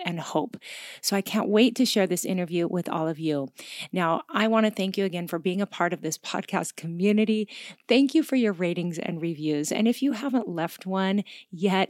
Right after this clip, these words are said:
it would mean so much to me. You can just go right on your phone to your podcast app and you scroll down,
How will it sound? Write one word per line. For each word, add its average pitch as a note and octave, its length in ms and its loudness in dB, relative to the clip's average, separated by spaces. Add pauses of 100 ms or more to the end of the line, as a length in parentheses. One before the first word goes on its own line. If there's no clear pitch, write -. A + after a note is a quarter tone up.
it G#3 140 0
would G#3+ 140 2
mean F#3 220 0
so - 240 -2
much F3 300 -2
to F3+ 100 -4
me. D#3+ 320 -2
You F3+ 140 0
can G3 160 -8
just B3+ 220 0
go G#3 120 2
right F3 220 2
on F#3+ 120 2
your F3+ 120 -2
phone D#3 280 -2
to D#3+ 60 -8
your D3+ 100 0
podcast D#3+ 480 -4
app D3+ 280 -4
and D#3+ 140 -4
you D3 60 -4
scroll A3+ 340 4
down, F3+ 360 2